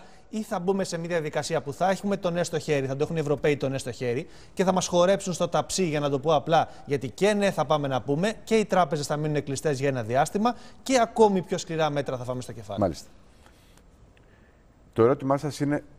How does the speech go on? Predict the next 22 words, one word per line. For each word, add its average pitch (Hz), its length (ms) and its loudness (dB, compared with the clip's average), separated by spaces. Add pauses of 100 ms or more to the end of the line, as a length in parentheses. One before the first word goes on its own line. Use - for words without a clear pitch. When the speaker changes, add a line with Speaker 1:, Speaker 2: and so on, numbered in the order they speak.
(120)
Speaker 1:
σωστό. 82 400 -4 (880)
Δεν 135 180 4
υπάρχει 143 280 2
παράδεισος 80 640 -2
από 98 180 -8
εδώ 85 100 -4
και 80 140 -10
πέρα. 65 320 -8 (400)
Δεν 131 180 0
υπάρχουν 147 420 0
εύκολες 101 380 0
μέρες. 101 300 -2
Έτσι 131 240 0
όπως 127 200 -4
φτάσαμε, 90 600 -2 (200)
έτσι 113 220 0
όπως 117 160 -8
τα 120 100 -2
κατάφερε 117 480 -2
η - 20 -6
κυβέρνηση, 92 720 -2 (580)
που 107 240 0